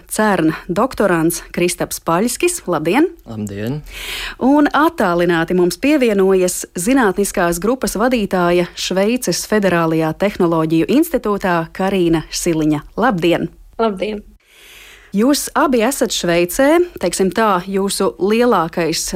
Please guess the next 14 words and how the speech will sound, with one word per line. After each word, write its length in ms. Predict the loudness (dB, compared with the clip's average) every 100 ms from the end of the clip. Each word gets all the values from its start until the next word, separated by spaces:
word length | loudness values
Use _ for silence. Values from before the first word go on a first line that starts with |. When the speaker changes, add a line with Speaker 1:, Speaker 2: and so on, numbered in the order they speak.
| -2
Speaker 1:
darba 400 | 0 2 2 0
laiks, 480 | 2 2 0 -2 -6
dzīves 540 | -4 -2 0 0 -2
laiks, 460 | -2 0 0 -2 -4
eh, 140 | -2 -2
šobrīd 460 | -2 0 0 0
aizritē 640 | 0 0 0 -2 -2 -2 -2
Šveicē, 720 | -4 0 2 2 2 2 2
darbojaties 720 | 0 0 0 0 0 -2 0
zinātnē, 720 | 2 2 4 2 2 2 2
vēža 480 | 0 -2 0 0 -2
izpētē 720 | 0 -2 0 0 2 0 0 -4 -12 -14 -4
un 160 | 0 2
katrs 640 | 2 0 -2 -4 -6 -8